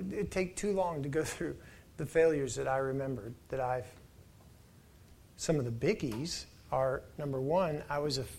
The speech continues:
for the first eight years of my marriage, I was a huge failure in my marriage. Huge failure. And I didn't even know I was a failure.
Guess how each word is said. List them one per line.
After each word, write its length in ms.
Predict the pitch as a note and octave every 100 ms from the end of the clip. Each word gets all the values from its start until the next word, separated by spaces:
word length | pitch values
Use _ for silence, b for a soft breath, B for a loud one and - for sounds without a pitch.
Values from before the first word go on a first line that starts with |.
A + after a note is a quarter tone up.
| -
for 100 | D#3
the 60 |
first 300 | C3 F3 E3 E3
eight 100 | E3+
years 260 | E3 D#3
of 60 | C3+
my 100 | C3
marriage, 380 | C#3 F3+ D#3 C3+
I 60 |
was 180 | C3+ B2
a 60 | C3
huge 520 | - - G#3+ D3+ -
failure 480 | - D#3 D3+ B2+ B2
in 80 |
my 100 | A#2+
marriage. 520 | B2 C3 B2 G2+ - - - - - - - - - - - - - - - - - - - - -
Huge 520 | - - C#4 A#3+ F3
failure. 220 | - D3+ -
And 100 | E3+
I 120 | G#3+
didn't 200 | A#3 A#3
even 520 | A#3+ G#3 A3+ A3 A3+
know 300 | A#3 B3+ C#4+
I 140 | C4 F3
was 240 | D3+ B2+
a 60 | B2+
failure. 460 | - C#3 C3 A#2+